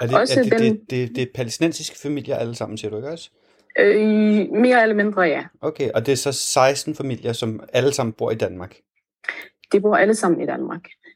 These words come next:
Speaker 2: Jeg har lavet feltarbejde i, øh, Aarhus, øh, Vest, det vil sige i, øh, Gellerupparken, øh, fordi,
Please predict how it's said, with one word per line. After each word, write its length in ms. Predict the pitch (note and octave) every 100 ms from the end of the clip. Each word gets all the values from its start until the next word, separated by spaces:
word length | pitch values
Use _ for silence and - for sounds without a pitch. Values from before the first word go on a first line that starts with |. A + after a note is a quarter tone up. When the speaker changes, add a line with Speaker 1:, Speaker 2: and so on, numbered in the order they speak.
| -
Speaker 2:
Jeg 100 | G3
har 80 | F#3+
lavet 160 | F#3+
feltarbejde 560 | G#3+ A3 G3+ F3 E3 -
i, 260 | E3 D#3+ D#3
øh, 340 | D3+ - - - - -
Aarhus, 460 | E3+ D#3 - -
øh, 400 | - - D#3 E3 G3 - _ -
Vest, 300 | C#4 - -
det 80 | -
vil 100 | -
sige 240 | - E3+
i, 300 | D#3+ D3+ D3+
øh, 160 | D#3 D3+
Gellerupparken, 680 | G3+ C4 B3+ G#3 G#3 A3+ B3+ _ _ _ - - -
øh, 80 | F#3
fordi, 400 | - G3+ G3 G3